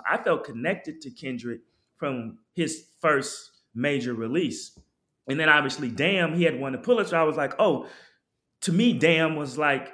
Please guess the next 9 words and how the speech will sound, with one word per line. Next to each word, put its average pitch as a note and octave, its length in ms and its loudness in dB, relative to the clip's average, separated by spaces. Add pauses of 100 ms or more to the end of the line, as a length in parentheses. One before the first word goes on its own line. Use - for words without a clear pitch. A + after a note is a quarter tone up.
(160)
survival E3 500 0
math. A2 440 -6 (100)
You C3+ 120 -8
know, D3 220 -2
it B2+ 40 -4
was, B2+ 160 -6
like, A#2 240 -4
really E3+ 240 2
experimental. D3+ 1200 -2